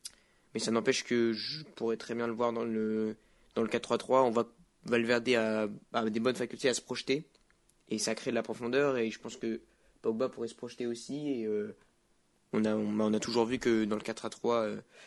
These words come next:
de Zidane, euh, ça, ça combinait, ça combinait bien et ça s'organisait bien a-, avec des joueurs offensifs comme, euh, comme Modric ou, euh, ou même Isco qui avait déjà joué, euh, dans, dans le quatre trois de Zidane. Donc, euh,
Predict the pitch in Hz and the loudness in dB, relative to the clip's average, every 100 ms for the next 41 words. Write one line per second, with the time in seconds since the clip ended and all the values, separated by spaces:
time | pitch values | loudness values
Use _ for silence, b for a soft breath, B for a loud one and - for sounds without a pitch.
0 | b b b - 107 113 123 127 120 107 | b b b 0 2 4 6 6 4 4
1 | 107 104 101 - - - - - 113 113 | 4 2 -2 -10 -20 -20 -16 -8 -6 -4
2 | 107 113 120 117 117 113 110 117 113 113 | -2 -2 0 2 4 4 2 0 4 6
3 | 113 127 113 - 117 117 110 117 113 127 | 6 6 6 0 0 0 0 2 2 2
4 | 110 107 107 110 107 110 113 110 113 113 | 2 0 2 2 4 4 6 4 2 -4
5 | 120 - 107 107 107 107 - - 110 113 | -6 -6 -4 -2 -4 -6 -8 -2 2 4
6 | 117 117 120 - 113 107 107 117 - _ | 4 4 2 -2 -2 0 0 -4 -10 _
7 | _ 110 117 117 127 - 135 - 107 110 | _ 0 2 2 0 0 0 0 -2 0
8 | 107 110 107 113 110 107 107 _ _ _ | 2 2 4 4 4 2 -4 _ _ _
9 | - 110 110 113 110 113 117 117 120 139 | -4 0 0 -2 -4 -6 -6 -4 0 0
10 | 139 117 113 110 104 | 0 -4 -4 -4 -4